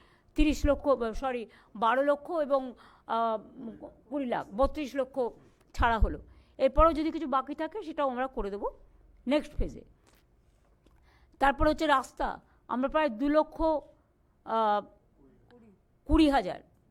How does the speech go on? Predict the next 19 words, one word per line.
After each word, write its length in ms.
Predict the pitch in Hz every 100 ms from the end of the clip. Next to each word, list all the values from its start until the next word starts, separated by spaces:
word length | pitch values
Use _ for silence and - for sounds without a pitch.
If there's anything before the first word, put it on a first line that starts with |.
| _ _ _ _
কিলোমিটার 480 | 269 269 269 262 240
রাস্তা 400 | 226 220 233 165 - _ _ _ _ _ -
আমরা 260 | 226 262
নতুন 300 | 240 233 262
করে 160 | 247 269
তৈরি 240 | 247 185
করেছি। 380 | - 165 151 - _ _ _ _ _ _ _ _ _ _ _ _ 185
জল, 440 | 165 285 302 330 311 - _ _ _ _ _
আমরা 340 | 247 254 302 285
আসার 240 | 269 302
আগে 220 | 294 247
মাত্র 340 | 233 247 247 302
দু 180 | 226
লক্ষ 260 | 269 294 -
বাড়িতে 360 | 240 262 262 294
পানীয় 320 | 254 233 240
জলের 240 | 233 233
ব্যবস্থা 380 | 208 196 208 220
ছিল। 220 | - 165